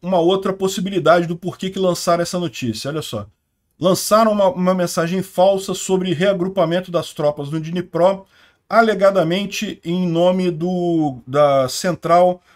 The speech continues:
do Ministério da Defesa russa. Isso é uma provocação,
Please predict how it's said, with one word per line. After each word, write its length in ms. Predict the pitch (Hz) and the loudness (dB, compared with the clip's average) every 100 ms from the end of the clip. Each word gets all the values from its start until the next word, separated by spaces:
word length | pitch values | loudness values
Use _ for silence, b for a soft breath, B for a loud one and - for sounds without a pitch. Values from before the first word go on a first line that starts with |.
| b | b
do 120 | 143 | -4
Ministério 380 | 170 165 175 170 | -2 0 0 2
da 40 | |
Defesa 420 | 170 160 170 170 170 | 0 0 -2 -2 -2
russa. 440 | 135 175 - 123 | -2 -4 -4 -6
Isso 260 | 175 - 185 | -6 -2 0
é 60 | |
uma 120 | 180 | 0
provocação, 920 | 180 180 160 190 190 180 - 156 147 | 0 0 -2 -2 -4 -6 -4 -4 -4